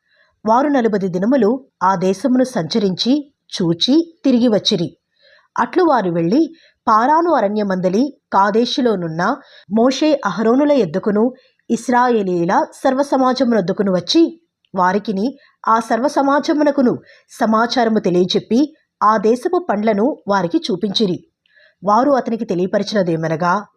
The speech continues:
"నీవు మమ్మను పంపిన దేశమునకు వెళ్ళితిమి, అది పాలు తేనెలు ప్రవహించు దేశమే, దాని పండ్లు ఇవి. అయితే ఆ దేశములో నివసించు జనులు బలవంతులు,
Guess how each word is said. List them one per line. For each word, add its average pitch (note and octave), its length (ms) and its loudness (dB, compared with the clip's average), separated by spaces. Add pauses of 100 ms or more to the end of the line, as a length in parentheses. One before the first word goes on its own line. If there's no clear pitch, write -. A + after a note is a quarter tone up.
(580)
"నీవు C4+ 300 2
మమ్మను D4 320 2
పంపిన B3 360 0
దేశమునకు G#3+ 560 -2
వెళ్ళితిమి, C4 580 2 (640)
అది A3 180 2
పాలు A#3 420 2
తేనెలు C4+ 320 0
ప్రవహించు A#3 460 0
దేశమే, A#3 520 0 (540)
దాని F#3+ 300 -2
పండ్లు G3+ 360 0
ఇవి. G#3 400 -2 (640)
అయితే C4 480 0 (380)
ఆ A3 140 2
దేశములో D4 520 0
నివసించు B3+ 480 -4
జనులు A3+ 580 0 (120)
బలవంతులు, G3 720 0